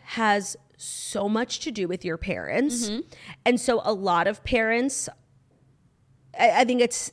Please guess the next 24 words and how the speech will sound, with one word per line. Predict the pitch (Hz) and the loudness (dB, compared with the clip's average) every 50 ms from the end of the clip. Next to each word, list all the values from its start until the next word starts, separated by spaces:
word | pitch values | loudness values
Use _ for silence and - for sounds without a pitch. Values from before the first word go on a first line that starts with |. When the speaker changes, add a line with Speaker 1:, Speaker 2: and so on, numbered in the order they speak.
| _ - | _ 0
Speaker 1:
it's | 220 208 - | 0 0 0
split | - - - - 196 196 180 247 - | -6 -10 -6 -4 0 2 2 2 0
in | - 214 | 0 -2
the | 202 196 | -4 -4
sense | - - 185 196 - | -4 -4 -4 -4 -4
that, | - - | -6 -6
like, | 185 - | -6 -6
some | - - 214 196 202 | -4 -2 -2 0 0
of | 208 202 | 0 0
them | 226 220 208 | 0 0 0
are | 190 185 | 0 -4
extremely | - - - - - 220 220 240 254 | -4 -8 -10 -8 -4 -2 -2 0 -2
protective | 254 247 220 - 202 190 202 196 180 | -2 -4 -6 -4 -4 -4 -4 -4 -6
of | 175 165 | -6 -4
their | - 170 170 | -4 -6 -6
child, | - - 185 156 165 175 180 | -6 -4 -2 0 0 0 0
are | 190 180 | -2 -4
there | 180 196 190 196 | -2 0 0 0
with | 214 220 208 - | 2 0 0 0
them | 180 175 180 | -2 -2 -2
all, | 151 131 - - - | -2 -6 -6 -4 0
all | 147 170 165 | 2 2 2
the | 165 | 2
way, | 170 156 120 120 120 123 165 190 | 0 -2 0 0 0 0 -2 -2